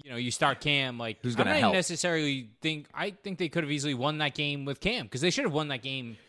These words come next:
Speaker 2: They should have won that game,
Speaker 1: No,
Speaker 2: but it wasn't
Speaker 1: no
Speaker 2: the
Speaker 1: matter whose
Speaker 2: quarterback's issue.
Speaker 1: quarterback.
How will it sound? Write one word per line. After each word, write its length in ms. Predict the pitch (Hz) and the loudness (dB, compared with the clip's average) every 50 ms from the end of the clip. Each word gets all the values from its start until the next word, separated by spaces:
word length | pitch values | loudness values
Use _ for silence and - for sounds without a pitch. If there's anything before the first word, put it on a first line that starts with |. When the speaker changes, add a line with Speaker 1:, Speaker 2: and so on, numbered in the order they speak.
| _ _ | _ _
Speaker 2:
They 340 | - 131 127 123 113 104 104 | 6 8 10 10 8 6 2
should 260 | - - - 151 139 | -2 2 4 6 6
have 100 | 131 101 | 6 4
won 160 | 90 92 90 | 2 -2 -2
that 140 | 90 90 - | -2 -4 -2
game, 160 | - 101 - | -2 0 4
Speaker 1:
No, 80 | 214 - | 6 6
Speaker 2:
but 60 | - | 6
it 60 | - | 8
wasn't 260 | 139 160 175 - 139 - | 8 8 8 8 8 6
Speaker 1:
no 60 | - | 8
Speaker 2:
the 40 | - | 8
Speaker 1:
matter 100 | 196 170 | 10 10
whose 220 | 165 240 277 262 - | 10 10 8 6 4
Speaker 2:
quarterback's 80 | - | 4
issue. 60 | 170 165 | 4 6
Speaker 1:
quarterback. 520 | 156 143 139 127 110 120 117 117 113 - | 6 6 6 4 4 4 4 4 2 0